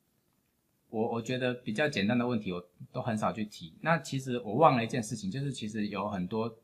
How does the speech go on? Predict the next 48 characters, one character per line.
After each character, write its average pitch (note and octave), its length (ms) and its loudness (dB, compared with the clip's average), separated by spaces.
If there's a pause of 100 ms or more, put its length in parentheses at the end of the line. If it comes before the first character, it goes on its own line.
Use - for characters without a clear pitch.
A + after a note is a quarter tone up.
(140)
网 B2+ 140 6
络 A3 80 12
行 F3 180 4
销 F3+ 200 8
的 D#3 80 6
入 D#3+ 160 2
门 C#3 120 2
学 A#2+ 140 -4
习 B2+ 100 -6
者 B2 200 0
对 D3 260 2
一 D3 80 -6
些 C#3+ 220 0
网 G#2+ 260 2
络 D3 340 4
的 G#2 320 -2 (140)
基 E3 240 -2
础、 F#2 340 -10 (380)
网 G#2 260 4
页 C#3+ 380 4
的 G2 420 -4
设 C#3+ 220 -2
计 C3+ 140 -4
的 A2+ 120 -4
基 B2+ 300 -8
础 F#2 240 -12
是 - 180 -10 (140)
不 G#3 80 -2
懂 - 340 2
的， - 80 -18 (600)
这 F#3+ 100 -2
个 E3+ 100 4
是 F3+ 120 -2
我 G#2+ 160 0
忽 B2 220 -6
略 B2+ 180 0
的， - 60 -14 (120)
所 D#3+ 240 -4
以 C3 200 0 (340)
我 A2 100 -10
才 A#2 180 4
问 D3+ 160 0
大 C3+ 140 4
家 B2+ 160 2
说 B2 180 -4
有 G2+ 140 -8
没 B2 80 -2
有 G#2 180 0